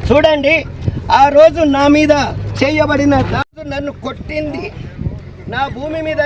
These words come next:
నేను అద్-, అన్న-, ఆ, ఆ, ఆ స్టాప్ చేసినందుకు ఈ విధంగా నన్ను పోలీసు వాళ్ళు కొట్టిండ్రు. ఈ విధంగా నన్ను పోలీసు వాళ్ళు కొడితే నేను హాస్పిటల్లో జాయిన్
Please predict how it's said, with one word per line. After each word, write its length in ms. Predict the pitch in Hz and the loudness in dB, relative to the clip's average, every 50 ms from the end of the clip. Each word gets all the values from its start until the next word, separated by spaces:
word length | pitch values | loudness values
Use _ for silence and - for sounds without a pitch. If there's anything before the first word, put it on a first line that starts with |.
| 285 | -2
నేను 180 | 285 277 277 254 233 | -2 -6 -6 -6 -10
అద్-, 200 | 240 220 - 302 311 311 220 | -12 -14 -14 -16 -14 -12 -12
అన్న-, 340 | 247 254 240 226 208 - - - - - - 170 | -10 -8 -6 -6 -6 -8 -8 -12 -14 -12 -10 -10
ఆ, 40 | 202 202 185 160 143 - - - - - - - - 175 208 | -8 -8 -8 -10 -12 -14 -16 -16 -16 -16 -14 -12 -10 -8 -8
ఆ, 20 | 226 240 226 233 247 | -6 -6 -6 -6 -8
ఆ 20 | 247 233 214 202 - - - - - 180 - - - - - - - - - - - | -8 -8 -10 -10 -12 -16 -16 -16 -18 -18 -18 -18 -18 -18 -20 -20 -20 -20 -20 -20 -20
స్టాప్ 380 | - - - - 294 339 330 - 311 | -16 -10 -8 -4 -4 -4 -4 -4 -2
చేసినందుకు 680 | 302 302 269 - - 294 277 277 269 - - 294 320 320 330 311 - - - - - - - - 277 311 | -4 -4 -4 -6 -8 -8 -8 -8 -8 -8 -6 -6 -4 -2 -4 -4 -6 -12 -14 -14 -14 -14 -14 -12 -10 -8
ఈ 40 | 330 330 311 | -8 -8 -8
విధంగా 320 | 294 302 311 311 311 311 302 302 | -4 -2 -2 -2 -2 -2 -4 -2
నన్ను 180 | 302 302 285 - - | -4 -4 -6 -8 -8
పోలీసు 340 | 254 269 285 294 311 269 - 294 | -8 -8 -8 -8 -8 -8 -6 -4
వాళ్ళు 160 | 294 294 285 - - | -4 -4 -6 -10 -10
కొట్టిండ్రు. 560 | 269 277 - - 285 285 277 262 240 285 302 269 - - - - - - - - - - - - - - - 240 | -10 -10 -10 -10 -10 -8 -8 -8 -8 -8 -10 -10 -10 -14 -16 -18 -20 -20 -20 -20 -20 -18 -18 -18 -18 -16 -14 -12
ఈ 20 | 285 285 285 | -12 -10 -8
విధంగా 300 | 262 294 311 311 311 302 302 | -6 -6 -4 -4 -4 -4 -4
నన్ను 180 | 302 302 294 - - | -6 -6 -8 -10 -12
పోలీసు 320 | 262 277 285 302 285 - 285 | -12 -12 -12 -12 -10 -8 -8
వాళ్ళు 160 | 294 294 277 - 254 | -8 -8 -8 -10 -12
కొడితే 320 | 254 247 - - - 659 740 - - - - - - - - - - - | -14 -12 -6 0 2 2 2 0 -4 -12 -20 -20 -20 -20 -20 -18 -14 -14
నేను 160 | 262 277 269 254 262 | -12 -12 -10 -10 -10
హాస్పిటల్లో 580 | 277 302 - - 226 294 285 - - 294 285 277 277 220 220 | -10 -10 -10 -8 -8 -8 -8 -8 -8 -8 -8 -8 -10 -10 -8
జాయిన్ 300 | 247 240 262 285 294 285 | -6 -6 -6 -6 -6 -6